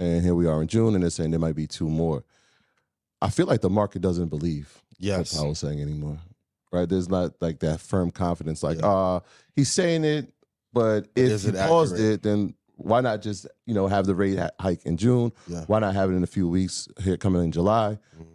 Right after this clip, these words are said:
Speaker 1: Why not just have it consistently rather than pausing and saying, 'All right, we're seeing the numbers cool down to the nu-, a pace that we like. All right, but we still have an option,' right?" I think he's just leaving it as a variable option, just in the event that
Speaker 2: Yeah.
Speaker 1: the numbers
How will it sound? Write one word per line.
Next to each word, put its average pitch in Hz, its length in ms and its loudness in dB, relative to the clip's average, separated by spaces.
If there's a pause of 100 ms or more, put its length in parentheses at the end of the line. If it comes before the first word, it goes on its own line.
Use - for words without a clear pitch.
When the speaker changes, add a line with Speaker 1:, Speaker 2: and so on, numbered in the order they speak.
(120)
Speaker 1:
Why 120 160 4
not 117 160 0
just 107 160 -6
have 104 180 0
it 95 80 -6
consistently 87 800 -4 (440)
rather 104 220 2
than 90 160 0
pausing 98 320 0
and 90 80 -2
saying, 87 180 -2
'All 80 240 0
right, 76 120 -6 (1120)
we're 101 160 0
seeing 117 220 2
the 104 80 4
numbers 95 280 2
cool 101 160 -2
down 90 240 0
to 92 100 -4
the 90 60 0
nu-, 90 420 -2
a - 60 -6
pace 92 240 -2
that 80 120 0
we 87 160 -2
like. 82 340 -2 (680)
All 95 80 2
right, 80 100 -2
but 98 100 -2
we 92 100 -2
still 101 160 0
have 85 140 0
an - 100 -2
option,' 82 400 -6
right?" 90 220 -2
I 110 60 2
think 151 160 2
he's 131 100 4
just 98 140 0
leaving 95 280 4
it - 180 -2 (160)
as 85 160 -2
a 85 60 0
variable 92 680 0
option, 82 380 -2 (260)
just 160 240 2
in 135 140 2
the 98 160 2
event 85 640 -4
that 90 120 -2
Speaker 2:
Yeah. 85 120 -2
Speaker 1:
the 87 120 -4
numbers 92 340 -2